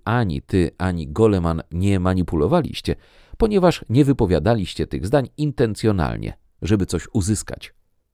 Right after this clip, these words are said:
Przykład? Kiedy Goleman mówi o tym, że ma w kontrakcie zakaz wywiadów, to po prostu dzieli się informacją. Na moje oko nie mówił tego po to, żeby świadomie wykorzystać jakąś technikę. Tu się nie zgadzam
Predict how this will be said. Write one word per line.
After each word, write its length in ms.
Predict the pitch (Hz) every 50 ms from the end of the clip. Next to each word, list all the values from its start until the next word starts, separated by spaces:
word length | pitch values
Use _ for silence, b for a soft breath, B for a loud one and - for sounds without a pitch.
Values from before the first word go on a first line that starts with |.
| _ _ _ _ _ -
Przykład? 480 | - - - - - 110 170 - - _ _ _ _ _ b b b b b b b
Kiedy 220 | - 196 185 196
Goleman 420 | 156 - 185 196 220 208 190 151 110
mówi 300 | 104 147 170 156 143 - -
o 100 | 127 120
tym, 280 | - - 92 73 78
że 180 | 76 95 95 92
ma 160 | 90 92 92
w 60 | -
kontrakcie 480 | - - 82 - 120 123 - - - 82
zakaz 320 | 76 117 123 - 101 76
wywiadów, 440 | 71 80 73 117 156 165 143 120 -
to 140 | - - 92
po 140 | - 101 -
prostu 360 | - 69 57 - - 139 135
dzieli 320 | 104 92 85 67 - 62
się 120 | - - 92
informacją. 760 | 92 107 110 - 151 165 190 185 165 - - 67 50 50 - _ _ _ _ _ _ _ _ _ _ _ _ _ _ _ _ _ _ _ -
Na 100 | 185 196
moje 280 | 226 240 226 165 - -
oko 380 | - 185 - - 196 180 151
nie 160 | 131 107 92
mówił 280 | 104 170 196 156 104 80
tego 240 | - 90 78 85 -
po 160 | - - 180
to, 140 | - 196 147
żeby 220 | 107 101 95 95
świadomie 540 | 82 - - 90 73 80 139 160 165 170 156
wykorzystać 680 | 110 104 - - 98 80 87 80 - - 87 - -
jakąś 360 | 76 64 - - 80 78 -
technikę. 560 | - 85 73 - - - 69 - - - - - - _ _ _ _ _ _ _ _ _ _ _ _ _ _ _ _ _ _ _ _ _ _ _ _ _ _ -
Tu 140 | - -
się 140 | - - 156
nie 140 | 147 107 82
zgadzam 400 | 71 65 110 120 92 76 64 -